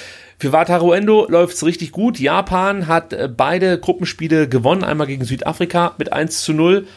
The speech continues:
und einmal gegen Mexiko mit zwei zu eins. Endo hat zwar nicht getroffen, dafür aber im zweiten Spiel, also gegen Mexiko, Ritsu Dohan, den wir natürlich noch kennen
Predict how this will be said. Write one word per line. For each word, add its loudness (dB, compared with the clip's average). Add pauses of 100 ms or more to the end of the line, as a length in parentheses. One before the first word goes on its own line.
(120)
und -2
einmal 0
gegen -2
Mexiko -2
mit -4
zwei -2
zu -4
eins. 0
Endo 2
hat -2
zwar -2
nicht -4
getroffen, 0
dafür 2
aber 2
im -4
zweiten 0
Spiel, -4
also -4
gegen -4
Mexiko, 0
Ritsu -4
Dohan, 0
den -2
wir 0
natürlich -8
noch -10
kennen -6